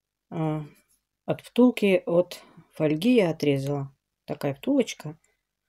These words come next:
Ширина два сантиметра у меня, а диаметр, сейчас я скажу диаметр какой. Надо просто посмотреть по своему яйцу, какой у вас. Три сантиметра, чтобы вот так вот яйцо убиралось как раз.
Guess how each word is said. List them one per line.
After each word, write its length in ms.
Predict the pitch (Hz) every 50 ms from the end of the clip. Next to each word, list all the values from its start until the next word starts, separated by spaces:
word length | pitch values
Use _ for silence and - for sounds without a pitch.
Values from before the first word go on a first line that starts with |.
| _ _
Ширина 640 | - - - 170 165 151 160 156 170 208 269 302 302 _ _ _ _ _ _ _ _ _
два 280 | - - 143 151 202 220
сантиметра 720 | - - 226 214 202 - 214 202 190 170 160 160 - 151 147
у 40 |
меня, 460 | 147 147 147 143 143 143 143 143 208 -
а 120 | - 160
диаметр, 720 | 147 139 156 165 190 240 269 285 240 175 156 - - - _ _ _ _ _ _ _ _ _ _ _ _ _ _ _ _ _ _ _ _ _ - - - -
сейчас 240 | - 160 156 - -
я 40 |
скажу 380 | 139 - - - 180 185 220 247
диаметр 420 | 233 226 208 185 165 156 147 -
какой. 320 | - - 160 - - 165 175
Надо 160 | 226 247 226
просто 280 | - 226 233 226 - -
посмотреть 520 | - - - 214 202 - 254 285 294 -
по 100 | - 196
своему 440 | - - - 180 175 180 175 175 175
яйцу, 380 | 175 170 170 165 - - 156
какой 340 | 160 - 151 - - 160 156
у 60 | 156
вас. 180 | 147 151 151 -
Три 180 | - - 233 262
сантиметра, 760 | - - 247 214 - 196 190 226 285 302 294 - 185 165 156 -
чтобы 520 | - - - - 180 180 170 165 - - _ _
вот 160 | - 170 -
так 200 | - 180 170 -
вот 140 | - 147 -
яйцо 380 | 156 151 143 - - 233 294 294 _ _ _ _ _ _ _ _ _ _ _ _ _ _ _ _ _ _ _ _ _ _ _ _ _ _ _ _ _ _
убиралось 540 | 240 220 202 170 143 143 139 143 147 139 -
как 240 | - 156 156 - -
раз. 320 | 139 143 139 - - -